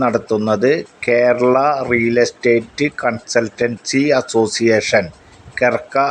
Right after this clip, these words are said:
എന്ന സംഘടനയുടെ നേതൃത്വത്തിൽ പ്രവർ-, തൃശ്ശൂർ ജില്ലയിൽ പ്രവർത്തിച്ചു വരുന്ന കുറച്ച് റിയൽ എസ്റ്റേറ്റ് ഏജന്റുമാരുടെ അല്ലെങ്കിൽ ഡീലർമാരുടെ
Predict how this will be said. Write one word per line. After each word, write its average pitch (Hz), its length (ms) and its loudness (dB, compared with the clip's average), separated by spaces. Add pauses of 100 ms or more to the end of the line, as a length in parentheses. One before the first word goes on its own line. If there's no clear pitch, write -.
(160)
എന്ന 120 160 0 (280)
സംഘടനയുടെ 110 720 0 (100)
നേതൃത്വത്തിൽ 107 760 -2 (760)
പ്രവർ-, 117 320 0 (160)
തൃശ്ശൂർ 123 360 2 (140)
ജില്ലയിൽ 117 420 2 (100)
പ്രവർത്തിച്ചു 110 680 -2
വരുന്ന 104 400 2 (840)
കുറച്ച് 117 520 0 (280)
റിയൽ 120 320 -2
എസ്റ്റേറ്റ് 117 540 0 (640)
ഏജന്റുമാരുടെ 110 1080 0 (100)
അല്ലെങ്കിൽ 107 340 -4 (140)
ഡീലർമാരുടെ 107 840 0